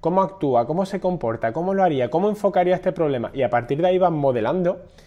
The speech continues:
y te vas pareciendo y creas un nuevo yo. Y ese nuevo yo es el que te lleva a convertir,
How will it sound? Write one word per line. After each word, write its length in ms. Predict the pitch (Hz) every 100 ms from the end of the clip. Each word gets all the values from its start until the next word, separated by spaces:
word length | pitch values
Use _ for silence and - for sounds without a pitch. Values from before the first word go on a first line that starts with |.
| - - - -
y 60 |
te 100 | 127
vas 120 | 127 131
pareciendo 460 | 175 160 185 185 -
y 120 | 160 - -
creas 560 | 170 196 165 107 - - -
un 160 | 160 151
nuevo 240 | 135 127
yo. 260 | 127 156 - - - - - -
Y 80 |
ese 180 | 139 180
nuevo 240 | 170 170 156
yo 140 | 156
es 80 | 170
el 100 | 160
que 120 | 156
te 160 | 147 127
lleva 440 | 143 175 117 127 -
a 80 |
convertir, 720 | 131 131 127 120 131 127 117